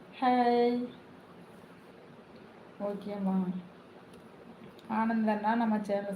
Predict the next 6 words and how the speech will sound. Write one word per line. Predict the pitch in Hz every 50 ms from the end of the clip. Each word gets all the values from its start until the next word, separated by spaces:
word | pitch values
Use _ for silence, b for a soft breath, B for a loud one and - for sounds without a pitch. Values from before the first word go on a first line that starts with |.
| -
சப்ஸ்கிரைபர் | 190 180 - - 214 208 208 202 196 196
பண்ணி | 202 202 214 220
வச்சுக்கோங்க. | 214 214 - - - 226 220 226 226 226 226 226 226 226 220 226 233 233 - - - - - - - - - - - - - - - - - - - - - - - - - - - - - - - - 196 190
டன், | 202 202 220 247 240 208 196 196
டன். | 202 220 233 240 254 240 - - - - - - - - - - - - - - - - - - - - - - - - - - - - - - - - - - - - - - - - - - - - - - - - - - - - - - - - - - - - - - - - - - - - - - - - - - - - - - - - - 226
ஓகே, | 233 233 - 269